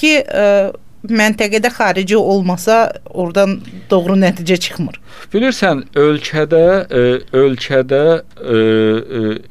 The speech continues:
Speaker 2: elə bir şərait yaradılıb ki, elə bir şərait yaradılıb ki, e, məsələn, e, kimə şikayət edilsin? O deyir ki,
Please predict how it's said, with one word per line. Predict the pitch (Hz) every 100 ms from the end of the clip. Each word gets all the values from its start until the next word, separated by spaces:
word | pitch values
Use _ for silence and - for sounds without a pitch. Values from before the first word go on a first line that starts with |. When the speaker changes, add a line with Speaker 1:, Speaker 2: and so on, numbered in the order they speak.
| - -
Speaker 2:
elə | 139 139 156 139
bir | 110 101
şərait | - - 117 113 117 113 110
yaradılıb | 104 101 98 101 98
ki, | - 175 120 85 - -
elə | 113 127
bir | 113 -
şərait | 101 101 104 98
yaradılıb | 101 98 92 101 98
ki, | - 175 101 87 - 101 95
e, | 95 95 92 90 - - - - - - - - - - - - - -
məsələn, | 113 165 - 151 147 143 - -
e, | - - - - 165 - - - -
kimə | - - 147 147
şikayət | 127 - 165 139 107 101
edilsin? | 95 90 87 - 87 85 - - - - - - - - -
O | 147 156 - 131
deyir | 135 147 139
ki, | - 139